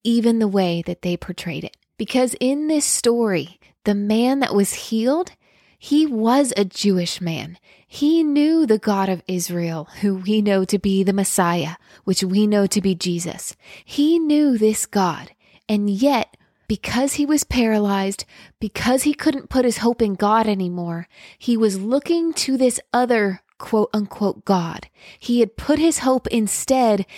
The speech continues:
in this pool and in this angel stirring up the waters, and that hopefully these waters would be the answer to his prayer, the answer to his needs. And here's the thing, in our life,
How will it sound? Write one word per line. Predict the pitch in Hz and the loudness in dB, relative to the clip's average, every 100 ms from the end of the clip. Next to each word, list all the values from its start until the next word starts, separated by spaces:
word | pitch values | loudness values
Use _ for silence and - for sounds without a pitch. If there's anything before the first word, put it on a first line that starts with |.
| - | -8
in | 233 208 | -2 0
this | 196 170 - | 0 0 -6
pool | - 269 262 277 294 285 - - - | -4 0 2 2 2 -2 -10 -16 -2
and | 208 | 0
in | 214 | 2
this | 208 190 - | 2 -2 -4
angel | 247 262 262 220 | -2 -2 0 0
stirring | 185 - - 240 262 277 | 0 -2 -2 -2 0 -2
up | 285 | -2
the | 269 | -2
waters, | 226 226 208 202 185 - - - - | 2 2 2 0 -2 -6 -12 -20 -6
and | 208 | -2
that | 214 | -2
hopefully | - 269 - 262 240 | -2 -4 0 0 2
these | 214 202 175 | 2 0 -2
waters | 185 208 254 285 247 180 180 - - - | -6 -2 0 2 4 4 2 -2 -12 -2
would | 220 | 0
be | 202 196 | 2 0
the | 190 - | 0 0
answer | 240 247 - 190 170 - - | 0 0 2 0 -2 -10 -6
to | 214 | -2
his | 180 175 | 0 -2
prayer, | - - 180 147 - _ - - | -4 -4 -4 -6 -14 _ -20 -4
the | 220 - | -4 0
answer | 254 254 - 196 | 0 2 2 0
to | - 202 | 2 0
his | 190 175 | 0 -2
needs. | 175 175 170 - - - _ _ - | -2 -4 -6 -12 -16 -16 _ _ -8
And | |
here's | 175 196 208 | -4 -2 0
the | 269 | 0
thing, | 254 277 247 214 214 _ _ _ - _ - | 0 0 0 -2 -6 _ _ _ -20 _ -2
in | 240 269 285 - | 0 0 -2 -4
our | 233 226 233 220 | -2 0 0 0
life, | 214 190 160 - - | 0 0 -2 -10 -20